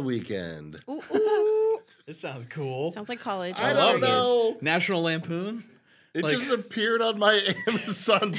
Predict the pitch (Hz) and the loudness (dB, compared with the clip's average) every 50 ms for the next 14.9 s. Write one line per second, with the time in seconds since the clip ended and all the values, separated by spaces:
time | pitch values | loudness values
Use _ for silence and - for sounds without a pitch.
0 | - - 170 170 165 151 135 127 123 120 131 - 302 - - 508 440 403 427 440 | -4 0 2 2 4 4 2 2 0 0 -2 -4 -6 -6 -4 -2 0 0 0 -2
1 | 466 453 - - - - - - - - _ - _ - - 202 156 175 202 190 | -4 -6 -8 -12 -20 -20 -20 -20 -20 -20 _ -20 _ 0 2 4 6 6 6 6
2 | 190 208 - 170 143 139 135 151 160 160 156 165 165 165 165 - 147 170 214 214 | 8 6 6 4 2 4 4 4 6 6 4 4 2 2 0 2 2 2 2 2
3 | 156 135 135 143 170 180 175 - 147 127 143 151 160 160 160 156 156 165 208 220 | 2 2 4 4 4 4 4 0 -2 0 0 2 4 4 4 4 2 0 0 0
4 | 208 170 147 131 123 123 120 120 110 117 117 - 104 - 113 104 104 107 113 131 | 0 0 2 2 2 2 0 0 2 2 0 0 0 0 0 0 0 0 -2 0
5 | 156 - - - 453 440 440 - - 226 240 233 220 214 226 226 220 185 180 185 | -2 -2 -2 -2 -4 -6 -6 -4 -4 -4 -2 0 0 2 2 2 0 -2 -4 -4
6 | 240 - 220 175 170 175 247 240 - 247 233 135 - - 240 - 247 220 - 143 | 0 0 2 2 2 2 0 0 0 -2 -2 -4 -6 -12 -6 -6 -4 -4 0 4
7 | 143 165 160 - - - 254 233 196 175 240 208 226 220 208 175 160 180 180 147 | 4 4 4 6 4 4 4 4 2 2 4 4 4 4 6 4 2 2 2 2
8 | 135 139 156 160 175 170 170 175 180 170 143 135 123 113 123 113 - - - _ | 2 2 2 2 2 0 0 0 0 2 0 -2 0 -2 -4 -4 -4 -10 -20 _
9 | - 135 147 147 185 175 175 - 180 180 185 190 196 202 190 170 160 135 131 131 | -6 -6 -6 -4 -8 -8 -8 -6 -4 -4 -2 0 2 0 0 0 -2 -4 -4 -2
10 | 131 131 127 - - 135 170 165 143 135 135 139 135 - - - 127 127 123 - | -2 -4 -4 -4 -4 -2 0 0 2 2 0 -2 -4 -6 -12 -10 -10 -10 -10 -12
11 | - - - - 151 139 131 123 117 117 - _ _ _ _ _ _ _ _ _ | -16 -14 -8 -6 -4 -2 -2 -4 -6 -10 -18 _ _ _ _ _ _ _ _ _
12 | _ _ _ _ _ _ _ _ _ _ _ _ _ - 127 139 135 135 - - | _ _ _ _ _ _ _ _ _ _ _ _ _ -6 -4 -4 -4 -4 -4 -4
13 | 123 127 135 123 - - - 139 120 117 110 110 117 123 127 131 123 120 123 123 | -2 -2 -2 -2 -4 -6 -6 -4 -4 -4 -4 -2 -2 -2 -2 0 -2 -2 -2 -2
14 | 107 113 107 98 104 107 95 - - - - 113 104 - - - _ | -4 -4 -6 -6 -6 -8 -8 -10 -14 -12 -12 -12 -10 -12 -14 -16 _